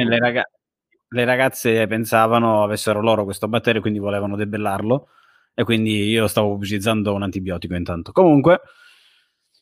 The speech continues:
Speaker 2: questo è quello che ti spiegano riguardo del soft selling, cioè ti vendo senza farti capire che ti sto vendendo qualcosa e poi suggeriscono il sito che tu hai utilizzato per, eh, vedere questa pubblicità della banana,
Speaker 1: No, io
Speaker 2: che non era una banana.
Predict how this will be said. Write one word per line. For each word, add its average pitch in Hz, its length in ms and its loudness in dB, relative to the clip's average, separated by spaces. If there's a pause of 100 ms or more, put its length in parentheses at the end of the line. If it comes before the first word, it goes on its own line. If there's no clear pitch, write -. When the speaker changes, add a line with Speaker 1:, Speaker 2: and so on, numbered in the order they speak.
(100)
Speaker 2:
questo 151 200 -2
è 139 40 2
quello 127 120 2
che 117 60 -6
ti 117 80 -8
spiegano 147 320 2
riguardo 135 320 0
del 123 140 -4
soft 151 240 -8
selling, 131 400 -2
cioè 131 240 0
ti 135 80 -4
vendo 139 240 -2
senza 117 180 -8
farti 117 240 -6
capire 120 240 -4
che 117 80 -6
ti 107 100 -14
sto 117 180 -8
vendendo 113 360 -6
qualcosa 147 540 0
e 208 160 0
poi 131 240 2
suggeriscono 120 560 -4
il 110 200 -6
sito 113 320 -6
che 104 120 -8
tu 113 160 -4
hai 104 120 -2
utilizzato 98 680 -8
per, 92 160 -8
eh, 90 680 -10
vedere 95 300 -2
questa 90 180 -6
pubblicità 98 260 -4
della 95 200 0
banana, 95 300 0
Speaker 1:
No, 135 120 4
io 156 200 4
Speaker 2:
che 98 180 2
non 92 180 2
era 90 100 0
una 87 140 -4
banana. 87 400 -12